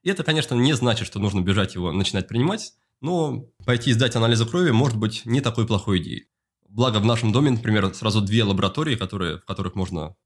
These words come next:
прийти с утра сдать кровь, и результаты приходят на почту уже иногда к вечеру, иногда на, на следующий день, то есть очень быстро.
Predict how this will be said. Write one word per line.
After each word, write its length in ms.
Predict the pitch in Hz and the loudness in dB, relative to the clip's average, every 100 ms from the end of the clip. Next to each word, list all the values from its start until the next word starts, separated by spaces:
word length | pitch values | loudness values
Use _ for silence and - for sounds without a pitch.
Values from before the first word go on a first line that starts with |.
| _ | _
прийти 280 | - 110 113 | -4 -2 0
с 80 | 95 | -2
утра 200 | 92 95 | -2 -2
сдать 220 | 98 92 | 0 -2
кровь, 300 | - 160 - _ _ _ | 0 -2 -2 _ _ _
и 400 | 107 117 107 90 - | -4 0 2 0 -2
результаты 480 | 104 110 113 131 120 | -2 0 0 0 -2
приходят 360 | 92 - 110 95 | -4 -4 -4 -4
на 80 | 87 | -2
почту 360 | 117 113 87 | -2 -4 -6
уже 440 | 85 98 95 85 - - _ - | -4 0 0 -2 -6 -20 _ -4
иногда 300 | 107 101 113 | -2 0 -2
к 100 | 101 | 0
вечеру, 360 | 120 117 92 | -2 -2 -4
иногда 260 | 90 90 101 | -4 -2 -2
на, 220 | 92 - | -2 -2
на 120 | 95 | -6
следующий 360 | - 101 87 78 | -6 -4 -4 -6
день, 160 | 65 | -12
то 80 | - | -10
есть 160 | 80 - | -12 -8
очень 300 | 104 98 82 | -8 -6 -8
быстро. 320 | 90 - | -12 -20